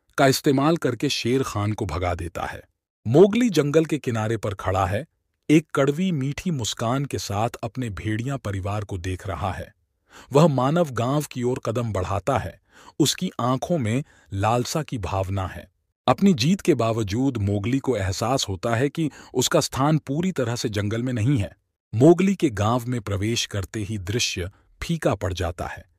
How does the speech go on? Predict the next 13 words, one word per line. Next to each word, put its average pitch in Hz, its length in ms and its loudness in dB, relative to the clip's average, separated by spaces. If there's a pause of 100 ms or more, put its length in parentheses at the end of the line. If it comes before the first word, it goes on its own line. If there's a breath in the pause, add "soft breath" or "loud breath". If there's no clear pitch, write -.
(280)
लेकिन 147 300 2
जंगल 139 400 0
की 135 180 -4
आवाजें 104 580 -2 (360 soft breath)
पृष्ठभूमि 131 680 0
में 113 160 -4
बनी 110 240 -2
रहती - 340 -6
हैं, - 260 -12 (340)
जो 120 140 2
जंगल 120 400 2
के 117 160 -4
साथ 107 320 0